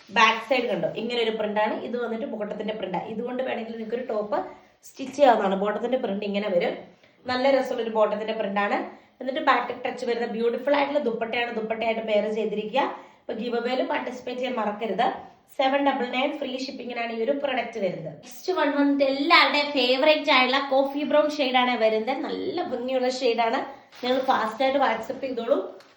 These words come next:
ബ്യൂട്ടിഫുൾ ആയിട്ട് കോഫി ബ്രൗൺ ഷെയ്ഡ് ആണ്. സൗണ്ട് ഇത്തിരി കുഴപ്പമുണ്ടാവുന്നതാണ്.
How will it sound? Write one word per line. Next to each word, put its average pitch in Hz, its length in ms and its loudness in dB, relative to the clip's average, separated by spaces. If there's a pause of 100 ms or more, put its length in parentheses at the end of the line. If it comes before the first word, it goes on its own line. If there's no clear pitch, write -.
ബ്യൂട്ടിഫുൾ 277 560 -4
ആയിട്ട് - 480 -2
കോഫി 262 360 -6
ബ്രൗൺ 254 220 -4
ഷെയ്ഡ് 208 220 -6
ആണ്. 214 160 -10
സൗണ്ട് 202 280 -6
ഇത്തിരി 214 200 -8
കുഴപ്പമുണ്ടാവുന്നതാണ്. 208 840 -4